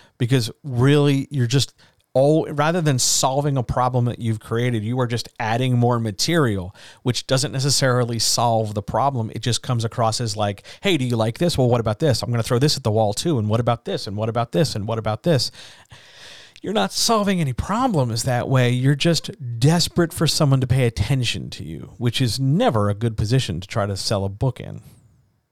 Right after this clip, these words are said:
But external motivation is the most common problem. There's nothing wrong with external motivation,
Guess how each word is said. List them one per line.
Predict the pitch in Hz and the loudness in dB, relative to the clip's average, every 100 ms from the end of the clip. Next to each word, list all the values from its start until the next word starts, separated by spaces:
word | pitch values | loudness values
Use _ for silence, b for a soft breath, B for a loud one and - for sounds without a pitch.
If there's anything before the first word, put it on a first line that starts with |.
| _ b b b b - | _ b b b b -8
But | 95 - | -8 -4
external | 135 - 175 160 | -2 0 2 4
motivation | 147 135 117 110 107 101 | 4 4 4 2 0 -4
is | - 110 104 - _ _ _ | -2 -2 -2 -8 _ _ _
the | 117 110 120 | -12 -2 2
most | 120 120 120 - - | 4 4 2 -2 -8
common | - 127 120 113 107 | -4 0 2 0 0
problem. | 110 107 92 | -2 -4 -2
There's | 95 120 | 0 2
nothing | 202 214 160 | 4 2 0
wrong | 117 113 143 208 | 2 4 2 2
with | 120 98 | -2 -4
external | - - 95 92 | -10 -6 -6 -4
motivation, | 82 71 95 - - - | -6 -8 -10 -12 -12 -14